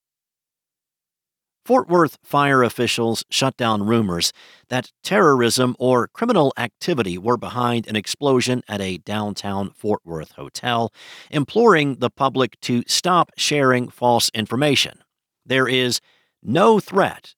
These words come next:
to public safety in the wake of yesterday's incident, the fire department wrote Tuesday on Facebook. Rumors about the cause of the blast have spread on social media,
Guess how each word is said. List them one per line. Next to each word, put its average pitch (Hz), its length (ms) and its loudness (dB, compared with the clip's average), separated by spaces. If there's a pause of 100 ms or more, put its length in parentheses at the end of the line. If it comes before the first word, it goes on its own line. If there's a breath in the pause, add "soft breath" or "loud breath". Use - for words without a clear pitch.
(140)
to 123 340 0
public 139 420 -2
safety 113 540 -2
in 110 140 -4
the 101 80 -2
wake 123 300 0
of 104 160 -4
yesterday's 104 680 -2
incident, - 460 -6 (380 soft breath)
the 73 320 -14
fire 120 340 -2
department 104 540 -4
wrote 113 340 -2
Tuesday 104 640 -2
on 101 220 -2
Facebook. - 560 -4 (640)
Rumors 117 460 2
about - 440 -4
the 113 80 -8
cause 110 500 0
of 120 160 -2
the 98 100 -4
blast 85 480 -8
have 90 220 -8
spread 104 320 -4
on 95 120 -6
social 92 440 -6
media, 110 440 -2